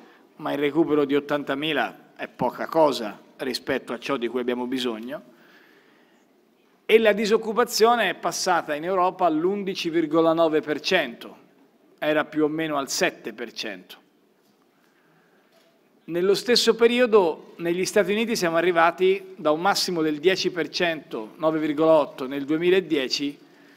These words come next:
fino ai dati di agosto che, se non vado errato, sono cinque virgola nove per cento. Dunque c'è una situazione di difficoltà in Europa. E questa situazione di difficoltà in Europa dobbiamo combatterla anche riflettendo sul modello economico di sviluppo che l'Europa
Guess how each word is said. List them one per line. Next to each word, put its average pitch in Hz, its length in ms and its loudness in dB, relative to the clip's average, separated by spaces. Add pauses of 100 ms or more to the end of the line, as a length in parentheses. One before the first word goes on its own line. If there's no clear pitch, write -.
(100)
fino 202 280 0
ai 160 120 4
dati 175 260 4
di 170 80 4
agosto 180 420 2
che, 143 120 -4
se 160 160 -4
non 156 160 -4
vado 165 240 2
errato, 160 320 0
sono 151 240 -4
cinque 170 420 -4
virgola 151 380 -2
nove 143 220 -4
per 135 180 -8
cento. 113 360 -10
Dunque 208 340 0
c'è - 140 0
una 202 120 0
situazione 185 480 -4
di 175 80 0
difficoltà 165 580 -4
in 160 100 -4
Europa. 151 380 -10 (680)
E 139 140 -6
questa 208 240 4
situazione 196 480 0
di 185 60 -2
difficoltà 190 500 0
in 214 80 0
Europa 233 640 0 (340)
dobbiamo 170 380 -2
combatterla 190 760 0
anche 180 280 -2
riflettendo 185 680 -2
sul 156 260 -4
modello 147 680 -2
economico 160 680 -4
di 139 140 -4
sviluppo 151 520 -2
che 120 120 -12
l'Europa 143 420 -2